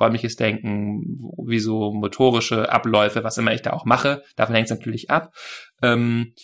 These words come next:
äh, eine geringere Aktivität in vor allen Dingen linkshemisphärisch frontalen Bereichen. Also linkshemisphärisch ist ja immer mehr Sprache, äh, logisches Denken und frontal sind eben so die Kontrollbereiche.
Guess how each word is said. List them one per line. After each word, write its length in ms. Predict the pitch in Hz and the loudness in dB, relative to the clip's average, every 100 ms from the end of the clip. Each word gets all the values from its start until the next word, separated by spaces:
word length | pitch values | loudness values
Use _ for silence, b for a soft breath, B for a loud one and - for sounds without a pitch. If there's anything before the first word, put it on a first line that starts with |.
| B B _ _ _ _ _ - | B B _ _ _ _ _ 0
äh, 320 | 117 107 85 - - _ _ - | 2 4 2 -2 -8 _ _ -4
eine 220 | 113 110 | 0 2
geringere 400 | 113 131 160 135 | 4 4 4 2
Aktivität 640 | - 127 117 113 123 120 | 0 -2 -4 0 2 2
in 640 | - - 120 107 110 113 - - _ _ _ - | -2 -8 -4 -2 -2 -4 -8 -16 _ _ _ -4
vor 120 | - | 2
allen 100 | 127 | 4
Dingen 160 | 139 | 4
linkshemisphärisch 800 | 113 160 185 139 127 - 113 110 | 2 2 2 0 -2 -2 -2 -2
frontalen 720 | - 104 - 104 143 175 185 - | -4 -2 0 2 2 -2 -4 -6
Bereichen. 500 | 135 135 160 165 170 | 0 0 0 -2 -4
Also 160 | 113 | -2
linkshemisphärisch 840 | 113 127 151 - 131 127 127 120 120 | 0 2 2 -2 -2 -2 0 0 -2
ist 80 | |
ja 80 | 117 | -4
immer 120 | 117 | -2
mehr 160 | 107 107 | -2 -2
Sprache, 1080 | - - 107 117 139 143 135 131 127 127 - | -4 -2 4 4 4 2 0 2 2 0 -2
äh, 80 | 120 123 | -8 -2
logisches 400 | 123 123 131 127 | 0 2 0 -2
Denken 640 | 127 131 147 151 156 160 - B B B B | 2 2 0 -4 -4 -4 -10 B B B B
und 160 | - 110 | -6 -4
frontal 600 | - 107 117 107 120 120 | -2 -2 4 4 6 4
sind 140 | 117 113 | 0 -2
eben 120 | 113 | -2
so 60 | |
die 100 | 113 | -4
Kontrollbereiche. 960 | - 110 - 127 143 113 104 110 151 151 | -6 -6 0 0 2 0 0 0 -4 -6